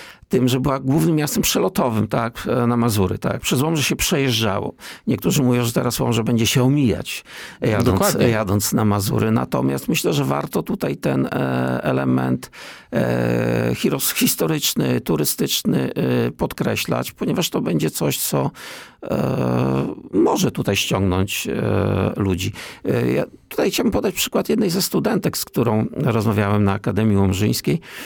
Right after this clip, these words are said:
Speaker 1: e, która przyjechała do Łomży z Zakopanego. E,
Speaker 2: Studiować?
Speaker 1: s-, tak, studiować. E, dlaczego?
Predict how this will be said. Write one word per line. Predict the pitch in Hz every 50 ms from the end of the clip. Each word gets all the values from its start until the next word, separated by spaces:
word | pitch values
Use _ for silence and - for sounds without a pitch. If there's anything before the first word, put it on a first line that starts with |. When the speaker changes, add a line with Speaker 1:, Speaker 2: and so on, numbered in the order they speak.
| - - - - - - - -
Speaker 1:
e, | 110 107 107 107 110 110 107
która | 107 - - - - - - 127 123 117 117 117 123 131 - - - - _ _ _ _ _ _ -
przyjechała | - - - 147 120 - 165 170 170 170 143
do | 135 131
Łomży | 131 131 127 131 131 120 113 127 131 135 151 - - -
z | 147
Zakopanego. | 117 117 143 127 - 135 - - 107 90 78 - - - - _ _ _ _ _ _ _ _ - _ - - - - - - _ _ - -
E, | 107 107 107 107 107 104 104 101
Speaker 2:
Studiować? | 101 104 - 127 - 131 117 117 147 - - - -
Speaker 1:
s-, | -
tak, | - - 95 - -
studiować. | - - - - 117 104 107 98 82 82 87 - - - -
E, | - - 110
dlaczego? | 120 143 143 - - 101 101 -